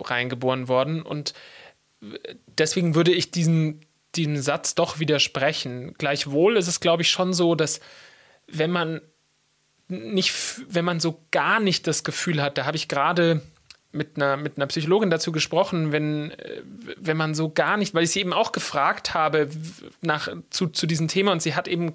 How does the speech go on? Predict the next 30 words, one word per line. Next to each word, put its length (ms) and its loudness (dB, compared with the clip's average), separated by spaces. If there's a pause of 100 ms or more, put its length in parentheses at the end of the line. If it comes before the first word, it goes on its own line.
geantwortet, 520 0 (520)
na, 100 -2
wenn 100 0
man 160 0
so 300 0
gar 300 2
nicht 300 0
das 160 0
Gefühl 420 0
hat, 160 -2
dass 160 2
man 220 -4
das, 180 2 (140)
dass 160 -2
das 140 -4
anziehend 680 -2
ist, 340 -4
ja, 220 0
wenn 80 -6
man 160 -2
so 120 -4
gar 300 0
nicht 300 2
das 120 0
Gefühl 380 -2
hat, 160 -2
ich 260 -8
wäre 280 0
gerne 320 2
mal 420 2